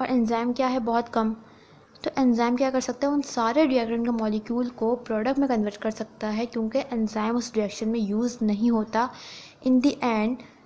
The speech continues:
reaction के आखिर में क्या होता है, Enzyme अपनी original state में दोबारा से वापस आ जाता है और फिर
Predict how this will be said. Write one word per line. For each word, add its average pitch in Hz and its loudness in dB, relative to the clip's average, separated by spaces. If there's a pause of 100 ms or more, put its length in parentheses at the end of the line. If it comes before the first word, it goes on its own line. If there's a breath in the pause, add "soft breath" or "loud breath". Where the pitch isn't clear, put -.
(160)
reaction 226 0
के 269 0
आखिर 226 -2
में 269 0
क्या 262 0
होता 254 0
है, - -6
Enzyme 220 2
अपनी 262 -2
original 214 -2
state 214 -2
में 240 2
दोबारा 202 2
से 277 4
वापस 233 2
आ 220 2
जाता 208 -2
है 226 0
और 240 0
फिर 247 0